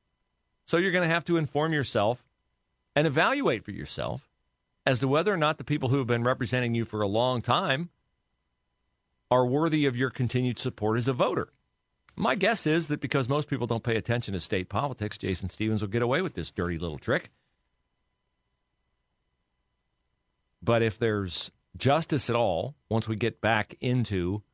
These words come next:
the House being in session after the primary,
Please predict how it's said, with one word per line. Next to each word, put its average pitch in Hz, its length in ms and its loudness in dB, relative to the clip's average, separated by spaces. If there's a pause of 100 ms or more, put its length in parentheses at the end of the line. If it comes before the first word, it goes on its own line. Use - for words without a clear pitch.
(2000)
the 104 120 0
House 120 300 2
being 104 360 -2
in 101 200 -4
session 113 540 0
after 101 320 -2
the 85 80 -8
primary, 120 640 -2